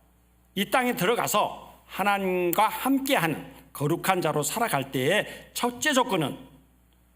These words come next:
십계명의 오 계명, 부모를 공경하라. 이 공경이라는 단어가요, 히브리어로, 죄송합니다만, 히브리어로 뭐냐면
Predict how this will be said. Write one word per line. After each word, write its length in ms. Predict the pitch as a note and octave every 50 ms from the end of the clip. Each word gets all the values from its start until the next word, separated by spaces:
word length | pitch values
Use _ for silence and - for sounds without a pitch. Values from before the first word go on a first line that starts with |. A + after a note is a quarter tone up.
| _ _ _ _ _ _ _ _ _
십계명의 720 | - - - - - - G3 E3+ E3 D3+ D3 C#3+ - - -
오 120 | B2+ C#3
계명, 460 | D3 C#3+ F3+ E3 D#3 A#2 F#2 F2 - - - - - - _ _ _ _ - _ _
부모를 540 | - B2 C3 C3+ C3 C3+ C#3 D#3+ F#3+ - -
공경하라. 460 | - - G#2+ G2 - - - - - - - _ _ _ _ _ _ _ _ _ _ _ _ _ _ _ _ _ _ _ _ _ _ _ - - - - - _
이 120 | F3 E3
공경이라는 720 | - - D3+ D#3+ F#3+ G#3 B3+ B3 A#3 G#3+ G3+ F#3 E3+ D#3+
단어가요, 460 | - - A#2+ B2+ C#3 C#3+ C#3 B2 B2 B2+
히브리어로, 600 | B2 - D3 C#3 D#3 D#3+ E3+ D3+ A2+ B2 - -
죄송합니다만, 960 | - - - - C3+ C3 B2+ B2 A#2+ A2+ G#2+ A#2 D3 B3 C4+ - - - -
히브리어로 560 | - - C#3 B2 B2+ C3+ C3 B2+ A#2 B2 D#3+
뭐냐면 480 | C3 A2 F#2+ - - G#2 A#2+ E3 E3+ -